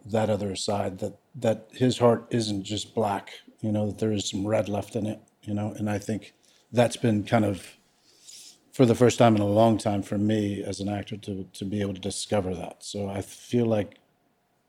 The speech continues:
with Rip, it started, you know, with obviously that very first scene with you and I,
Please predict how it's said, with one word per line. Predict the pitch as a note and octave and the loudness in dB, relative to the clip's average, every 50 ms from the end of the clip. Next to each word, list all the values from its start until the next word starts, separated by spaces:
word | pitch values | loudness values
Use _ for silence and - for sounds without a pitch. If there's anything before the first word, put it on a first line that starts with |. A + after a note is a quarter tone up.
| _ _ - | _ _ 2
with | B2+ A#2 - - | 2 2 4 4
Rip, | B2 A#2+ A2+ - | 4 4 4 2
it | A2 G2+ - - | -2 -4 -4 -10
started, | - - - C3 C3 C3 B2 A#2+ A2+ G2+ - - _ _ _ - - - - - _ _ _ - | -10 0 6 8 10 10 10 8 6 4 -4 -14 _ _ _ -20 -20 -20 -20 -20 _ _ _ -6
you | - G#2+ G#2+ | -2 0 2
know, | A2+ A2 | 2 2
with | G#2+ G#2+ G#2 - - - _ _ _ _ _ _ _ _ _ _ - - | 2 0 -2 -2 -4 -18 _ _ _ _ _ _ _ _ _ _ 0 0
obviously | A#2 G2+ A2+ - - A#2+ A2 | 0 2 2 -2 0 0 2
that | G#2 G#2 G#2 G#2 - | 4 4 4 2 2
very | A2 A2 G#2+ G#2 | 0 2 2 2
first | - - G#2 F#2+ - - | 0 -2 -4 -2 -2 -2
scene | A2+ G#2+ G#2 | 0 0 0
with | F#2+ F2+ | 0 0
you | G#2 G2+ G2 | 0 0 0
and | G2 G2 | 2 2
I, | A2 A2+ G#2+ - - G#2 | 4 2 2 2 0 -8